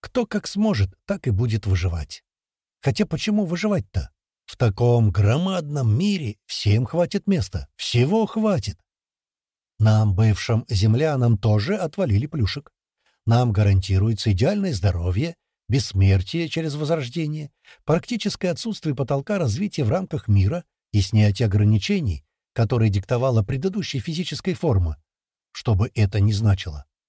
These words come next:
Плюс уникальные особенности бессмертных, умение «Зов к матери», телепортирующее в случайное место мира и срабатывающее раз в неделю, пассивный навык «Немеркнущий разум», позволяющий час в неделю находиться в ясном сознании,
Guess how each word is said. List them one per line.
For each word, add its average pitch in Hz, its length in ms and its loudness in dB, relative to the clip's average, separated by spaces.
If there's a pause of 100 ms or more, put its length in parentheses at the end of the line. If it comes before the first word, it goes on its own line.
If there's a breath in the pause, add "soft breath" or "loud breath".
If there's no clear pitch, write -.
(380)
Плюс 104 420 2
уникальные 101 580 4
особенности 147 540 0
бессмертных, 90 720 -4 (460 soft breath)
умение 160 640 2
«Зов 113 340 0
к - 60 -12
матери», 98 500 0 (220)
телепортирующее 127 960 0
в 95 60 -4
случайное 123 520 0
место 117 300 2
мира 135 300 2
и 120 240 -2
срабатывающее 110 800 0
раз 101 240 0
в 143 40 -8
неделю, 131 480 0 (440)
пассивный 110 540 2
навык 175 340 -2 (360)
«Немеркнущий 151 800 2
разум», 92 440 -2 (500)
позволяющий 110 880 2
час 117 320 0
в 110 40 0
неделю 90 460 2
находиться 104 540 0
в 98 40 2
ясном 110 320 0
сознании, 113 640 -2